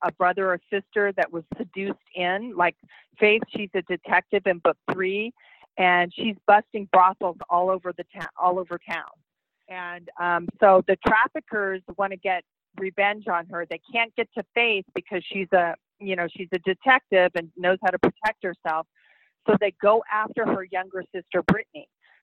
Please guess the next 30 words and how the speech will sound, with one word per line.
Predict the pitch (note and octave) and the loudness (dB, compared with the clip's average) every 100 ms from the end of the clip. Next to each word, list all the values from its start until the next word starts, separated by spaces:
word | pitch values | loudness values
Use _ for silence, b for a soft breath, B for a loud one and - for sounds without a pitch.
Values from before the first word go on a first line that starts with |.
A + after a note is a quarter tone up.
| - | 2
So | A#3 A#3 | 4 4
a | G#3+ | 0
lot | G3+ G#3 G#3+ C#4+ | 0 -4 -2 -4
of | D4 | -8
the | C#4 - - | -12 -14 -16
seducing | G3 _ - G#3+ A#3+ - B3 A#3+ A#3 A#3 A#3 - | -18 _ -16 -14 -14 -12 -6 -4 -4 -8 -12 -12
and | F3 E3 | -14 -14
grooming | - D#3+ E3+ G#3 A#3 A#3+ A#3+ - | -16 -12 -4 -2 -2 -2 -6 -6
tactics, | A#3 G#3 G#3 _ A3+ G#3+ G#3+ - - | 0 0 0 _ 6 8 6 2 -2
the | E3+ D#3+ E3 F3 - - | 0 2 2 0 -2 2
sextortion, | - - G#3 - A#3 A#3+ C4 b b b - | 4 6 4 0 -2 -2 -4 b b b 4
it's | G#3+ - - | 4 4 -4
being, | A#3+ A#3+ _ _ | -6 -8 _ _
it's | G#3 G3 - | -4 -4 -6
being | G#3+ F#3+ D#3+ | -8 -8 -10
weaved | G3+ A3+ B3+ C#4 C#4+ _ _ | -10 -10 -10 -10 -10 _ _
into | A3 A#3+ - A#3+ | -10 -8 -10 -8
the | G3 - - | -10 -10 -10
story | - F#3+ F#3+ A#3 C4 D#4+ b b b _ - | 2 6 6 2 -4 -4 b b b _ 4
so | A3 G#3 | 4 6
that, | G3+ G3 - - | 4 4 -2 -10
um, | F#3 F#3 F3 E3 _ _ - | -6 -4 -6 -10 _ _ 2
the | G3 F3+ F3 | 6 6 4
reader | B3 D4 A3+ - | 2 0 0 0
is | F#3+ E3+ | -6 -6
being | G3 F#3+ - | -8 -10 -6
educated. | F#3+ G3 G#3 - D#3+ - _ _ _ _ _ _ | -6 -6 -12 -10 -12 -12 _ _ _ _ _ _
So | A3+ G#3+ G#3 G3 | 6 6 4 -2
I | G#3 | -2
would | G3+ | -2